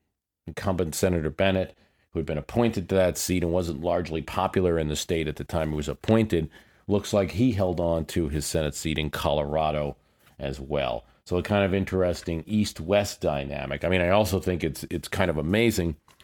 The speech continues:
that in an election where it's a, the story of, of the two thousand ten election is that the Republicans have taken a House. It was a big, you know, Republican year. And yet,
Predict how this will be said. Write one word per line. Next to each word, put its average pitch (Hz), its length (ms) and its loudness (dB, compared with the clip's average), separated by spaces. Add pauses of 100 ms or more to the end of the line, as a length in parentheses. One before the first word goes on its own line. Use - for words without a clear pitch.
(240)
that 117 160 6
in 160 120 6
an 135 100 6
election 85 600 2
where 80 380 0 (800)
it's 78 260 -8
a, 69 140 -4
the 73 180 -10
story 95 520 4
of, 85 180 2
of 82 320 2
the 85 100 -2
two 87 220 -2
thousand 78 360 0
ten 85 200 -2
election 87 460 0
is 76 160 -4
that - 120 -20
the 58 80 -10
Republicans 78 600 -2
have 73 100 -6
taken 78 320 -4
a 65 60 -6
House. 101 380 0
It 90 40 -6
was 73 120 -6
a 73 60 -2
big, 78 480 -2 (380)
you - 80 -10
know, 73 80 -4
Republican 78 720 0
year. 107 540 6 (420)
And 120 200 4
yet, 117 300 2